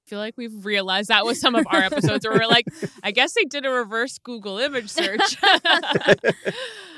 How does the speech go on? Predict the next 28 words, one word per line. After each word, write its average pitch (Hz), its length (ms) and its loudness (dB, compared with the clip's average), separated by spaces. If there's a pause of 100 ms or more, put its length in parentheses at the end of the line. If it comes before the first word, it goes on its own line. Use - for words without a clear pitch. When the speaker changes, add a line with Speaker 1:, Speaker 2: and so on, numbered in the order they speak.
(220)
Speaker 2:
Well, 226 240 4
speaking 254 400 -2
of 214 80 0
information, 175 540 -2
one 175 120 2
of 165 80 -2
the 147 240 0
big 139 180 -8
pieces 135 760 -6 (100)
of 139 480 -10 (180)
unraveling 190 520 4
the 156 80 -2
story 139 240 -4
had 143 120 -10
to 147 80 -14
do 139 160 -8
with 135 120 -10
this - 160 -8
treasure 139 400 -8
trove 123 480 -8
of 135 140 -12
documents 123 580 -8
about - 180 -12
the - 80 -16
scam 120 540 -10
and 117 100 -12
the 113 80 -12
investigation 196 1040 -2